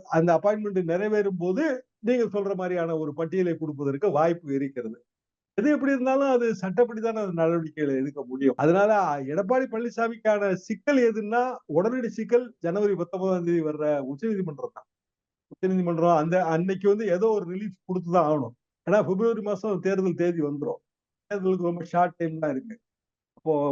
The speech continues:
ஓ பி எஸ்க்கு ரிலீஃப் கொடுத்தா, உதாரணமா ஒரு சின்னம்,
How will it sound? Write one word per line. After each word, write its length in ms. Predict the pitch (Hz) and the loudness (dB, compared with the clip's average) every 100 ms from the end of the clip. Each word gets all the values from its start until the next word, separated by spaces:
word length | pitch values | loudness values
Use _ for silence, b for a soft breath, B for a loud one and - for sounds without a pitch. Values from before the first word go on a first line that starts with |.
| 135 | 0
ஓ 260 | 160 226 | 2 0
பி 100 | - | 2
எஸ்க்கு 300 | 247 214 214 | 0 0 2
ரிலீஃப் 440 | 226 190 214 262 - | 2 4 2 0 -2
கொடுத்தா, 340 | 214 190 190 - _ _ _ _ - | -6 -2 0 -2 _ _ _ _ -8
உதாரணமா 640 | 196 220 226 240 220 196 185 _ _ _ | -2 2 4 2 2 -4 -6 _ _ _
ஒரு 200 | 175 180 | -2 -2
சின்னம், 480 | 185 226 226 214 - | 0 0 2 0 -4